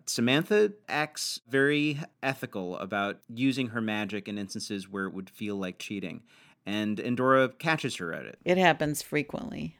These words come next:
Speaker 2: that Endora is <laughs> wise to Samantha's cheating.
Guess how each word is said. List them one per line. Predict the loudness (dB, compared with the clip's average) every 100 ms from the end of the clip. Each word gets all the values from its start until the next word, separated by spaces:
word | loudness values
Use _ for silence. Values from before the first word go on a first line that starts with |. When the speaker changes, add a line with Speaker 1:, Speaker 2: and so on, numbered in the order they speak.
| -12
Speaker 2:
that | -10 -6
Endora | -6 -4 -2 -2 -4 -8 -4
is | -4 -4
<laughs> | -6
wise | -4 0 0 2 0 -4 -4
to | 0 0 -2 -6 _ -20 _
Samantha's | -10 -2 2 2 0 -6 -8
cheating. | -6 -4 -4 -6 -10